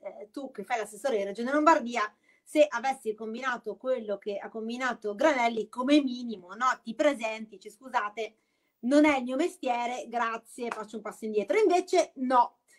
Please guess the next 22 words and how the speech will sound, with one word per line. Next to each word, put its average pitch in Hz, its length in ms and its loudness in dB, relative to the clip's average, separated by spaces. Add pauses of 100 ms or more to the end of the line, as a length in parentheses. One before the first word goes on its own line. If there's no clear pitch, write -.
(440)
E, 339 320 2
e 277 720 6
che 403 140 -4
cosa 508 280 -4
ha - 60 -8
fatto 330 540 -8
il, 240 160 -12
l'assessore 247 580 -4
del 226 220 -8
Comune 285 320 0
di 240 120 -8
Milano, 302 680 -2
eh, 226 340 -6
la 269 140 -4
notte 302 300 -4
di 233 100 -16
Capodanno? 226 720 -10
La 605 220 -8
notte - 180 -10
di 214 100 -10
Capodanno 202 760 -2 (360)
era 285 340 2